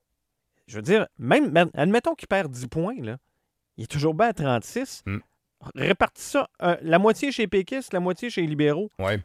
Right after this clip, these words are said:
Speaker 2: Mais,
Speaker 1: Ça fait quand
Speaker 2: mais,
Speaker 1: même,
Speaker 2: mais
Speaker 1: ça fait quand même, fait quand même vingt-six, il y a encore
Speaker 2: Ouais.
Speaker 1: dix points d'avance.
Speaker 2: Mais, euh, j'ai, euh, j'ai noté une chose, euh,
Speaker 1: Oui, vas-y,
Speaker 2: concernant
Speaker 1: vas-y.
Speaker 2: ce, ce sondage-là. Quand tu fais le calcul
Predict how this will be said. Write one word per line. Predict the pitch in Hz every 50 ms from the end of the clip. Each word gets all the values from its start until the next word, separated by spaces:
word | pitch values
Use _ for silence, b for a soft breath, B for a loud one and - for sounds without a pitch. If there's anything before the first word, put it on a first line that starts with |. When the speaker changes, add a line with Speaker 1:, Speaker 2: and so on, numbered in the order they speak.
| - _ _ _ _ B B B B B B B _
Speaker 2:
Mais, | 127 131
Speaker 1:
Ça | 131
fait | 127 143
quand | 156 170
Speaker 2:
mais, | 185 208 208
Speaker 1:
même, | 185
Speaker 2:
mais | 156 -
Speaker 1:
ça | - 123
fait | 120
quand | 156
même, | 160 151
fait | - 196 202
quand | - 185 175
même | 190 196 185
vingt-six, | 143 143 135 123 - - - 226 -
il | -
y | 127
a |
encore | 131 123 175 175
Speaker 2:
Ouais. | - -
Speaker 1:
dix |
points | 113 143 147 131
d'avance. | 113 110 143 151 139 - - -
Speaker 2:
Mais, | 143 147
euh, | 147 - - 120 113 104 104
j'ai, | 127 131 127 127 120
euh, | 117 113
j'ai | 107 101 117 127
noté | 131 135 131 -
une | 220 180
chose, | 123 - 143 165 175 156 127 101 90 110
euh, | 107 110 110 107
Speaker 1:
Oui, | 143
vas-y, | 156 156 139
Speaker 2:
concernant | 123 107 - 127 117 117 151 175
Speaker 1:
vas-y. | 180 151
Speaker 2:
ce, | - 113 101 92 92 90
ce | 85 - 113 101
sondage-là. | 90 - 127 123 117 104 110 110 101 90 80 82 110 143 170 196 190 170 b b b b b b -
Quand | 156 175
tu | 135 -
fais | - 226
le | 214
calcul | 165 - 147 131 117 - 156 170 202 214 170 139